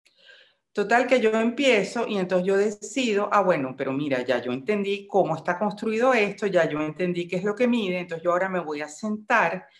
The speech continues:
y voy a contestar para salir de un determinado tipo. Y entonces,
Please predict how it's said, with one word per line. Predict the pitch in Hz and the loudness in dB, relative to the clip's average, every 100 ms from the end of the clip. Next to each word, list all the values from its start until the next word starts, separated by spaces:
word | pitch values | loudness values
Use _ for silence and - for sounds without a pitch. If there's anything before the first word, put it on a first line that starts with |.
| - - _ | -20 -20 _
y | 196 | 0
voy | 180 175 | 2 4
a | 175 | 2
contestar | 175 220 214 214 - 247 214 202 214 - _ | 0 -2 -2 -6 -4 2 2 2 -6 -16 _
para | 202 180 165 | 2 2 2
salir | 185 175 196 247 285 - _ _ _ _ _ _ | 2 0 2 -2 -4 -12 _ _ _ _ _ _
de | 165 180 | 0 2
un | 170 175 185 | 2 0 2
determinado | 202 202 185 147 135 143 - | 2 4 2 2 0 0 -2
tipo. | 131 - _ _ _ _ _ _ _ _ _ _ _ _ _ _ _ _ | -8 -8 _ _ _ _ _ _ _ _ _ _ _ _ _ _ _ _
Y | 160 | -6
entonces, | 147 156 - 220 | -6 -6 -6 -8